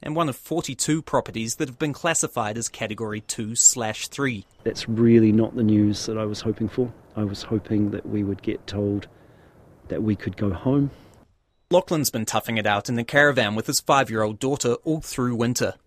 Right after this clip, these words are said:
Speaker 2: Things like doing your laundry, washing dishes,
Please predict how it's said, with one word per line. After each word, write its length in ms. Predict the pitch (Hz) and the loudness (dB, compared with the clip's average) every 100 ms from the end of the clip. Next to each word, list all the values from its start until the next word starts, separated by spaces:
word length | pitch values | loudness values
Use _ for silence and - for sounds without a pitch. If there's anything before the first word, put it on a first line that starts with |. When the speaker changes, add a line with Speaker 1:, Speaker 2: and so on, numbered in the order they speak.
| 147 | -12
Speaker 2:
Things 320 | - 143 127 131 | -4 0 0 -2
like 240 | 120 - | -8 -4
doing 220 | 131 120 | 0 2
your 100 | 117 | 2
laundry, 540 | 110 117 117 107 113 95 - _ _ - - - | 2 2 2 2 0 -2 -12 _ _ -20 -20 -10
washing 300 | - 110 120 | -6 -4 -2
dishes, 480 | 107 110 - 104 - | -2 -2 -2 -6 -6